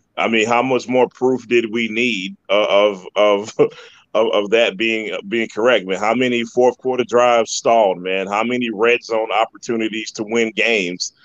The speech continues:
stalled? Uh, how many examples do we need of Teddy Bridgewater changing the play to something that wasn't gonna work? I mean, again, the proof is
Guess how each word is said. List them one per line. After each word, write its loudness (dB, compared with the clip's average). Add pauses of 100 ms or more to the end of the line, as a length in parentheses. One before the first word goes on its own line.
(140)
stalled? 0 (320)
Uh, 2
how 2
many -2
examples -4
do -2
we -4
need -2
of -4
Teddy 0
Bridgewater 2
changing -2
the -6
play 2
to -14
something -2
that 0
wasn't 0
gonna 2
work? 2 (420)
I 0
mean, 2
again, 0
the -6
proof -2
is -2